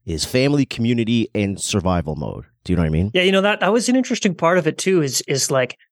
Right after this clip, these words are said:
Speaker 2: afterwards and, and since then, 'cause it, it has been, like, f-, f-, fifteen, fifteen-ish years since then. But whenever, whenever I'm like, "Oh, life is so hard," you know, whenever I get into one of those
Speaker 1: <laughs>
Speaker 2: modes
Speaker 1: Yeah.
Speaker 2: 'cause things aren't going exactly how I want them to, I'm like, "You know, it,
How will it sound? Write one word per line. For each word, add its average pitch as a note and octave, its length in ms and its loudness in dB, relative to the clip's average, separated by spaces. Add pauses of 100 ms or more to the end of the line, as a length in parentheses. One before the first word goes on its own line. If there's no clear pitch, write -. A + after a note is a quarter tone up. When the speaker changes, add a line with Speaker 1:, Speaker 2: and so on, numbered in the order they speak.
(220)
Speaker 2:
afterwards E3 540 0
and, C#3+ 180 0
and D3 140 -4
since A#3 300 -2
then, B2 180 -8
'cause - 240 -16 (100)
it, - 280 -10
it C3 140 -12
has D3+ 220 0
been, B2+ 400 0
like, A#2+ 220 -2 (240)
f-, - 400 -18 (140)
f-, C#3+ 100 -2
fifteen, C3+ 560 -2
fifteen-ish C#3+ 460 2
years C3+ 340 0
since E3 220 0
then. F#3 220 2 (960)
But E3 300 2 (340)
whenever, G3 500 2
whenever F#3 320 2
I'm F#3 100 2
like, F3 240 2
"Oh, G#3 420 0 (100)
life G#3+ 200 2
is A3 140 0
so F#3+ 180 2
hard," D3+ 440 -4
you E3+ 80 -2
know, C#3+ 160 2
whenever D3+ 320 2
I D#3+ 60 4
get D#3 140 0
into D3+ 140 2
one C#3+ 100 2
of C#3 60 2
those C3+ 180 0
Speaker 1:
<laughs> C3 80 2
Speaker 2:
modes C3+ 220 2
Speaker 1:
Yeah. D3 60 0
Speaker 2:
'cause C#3+ 100 -4
things C#3 200 0
aren't B2+ 180 0
going C3+ 420 0
exactly C#3 520 0
how C#3 100 0
I C3 80 4
want B2 240 -2
them D#3 160 0
to, F3 200 0
I'm D#3 120 0
like, D#3 260 0
"You G3+ 160 0
know, F#3+ 340 2
it, - 220 -12